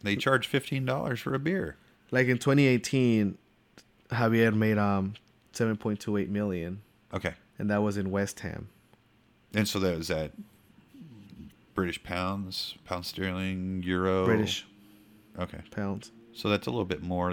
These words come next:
Speaker 1: It's probably about nine million dollars American.
Speaker 2: Yeah.
Speaker 1: Nine or,
Speaker 2: Um,
Speaker 1: nine or ten, somewhere around there.
Speaker 2: So I'm excited to see him play, and yeah,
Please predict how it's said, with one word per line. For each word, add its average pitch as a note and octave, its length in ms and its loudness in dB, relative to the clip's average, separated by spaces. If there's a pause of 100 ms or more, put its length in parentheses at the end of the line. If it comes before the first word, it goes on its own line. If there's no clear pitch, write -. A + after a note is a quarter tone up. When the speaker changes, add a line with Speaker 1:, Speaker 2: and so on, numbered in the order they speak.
(100)
Speaker 1:
It's G2+ 140 -6
probably B2 220 -2
about F2+ 440 2
nine F2+ 400 0
million F2 260 -2
dollars D#2+ 640 -6 (320)
American. F2+ 640 -6 (500)
Speaker 2:
Yeah. G#2 340 -2 (180)
Speaker 1:
Nine B2+ 160 6
or, A#2+ 80 6
Speaker 2:
Um, A#2 60 2
Speaker 1:
nine A2 160 0
or E2+ 80 -4
ten, F2 240 -8
somewhere G2+ 280 -6
around D#2+ 140 -6
there. E2 180 -10 (120)
Speaker 2:
So B2+ 240 2
I'm B2+ 120 4
excited C3+ 380 2
to B2 120 -4
see A#2+ 180 -2
him A2+ 100 2
play, A2+ 460 2
and G2+ 240 2 (2500)
yeah, B2+ 360 4